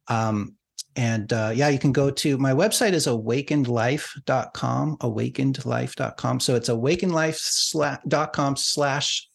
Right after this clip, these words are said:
strategic. Will take you to the page where you can register for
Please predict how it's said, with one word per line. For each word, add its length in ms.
strategic. 1080
Will 80
take 260
you 80
to 80
the 80
page 380
where 100
you 60
can 180
register 560
for 400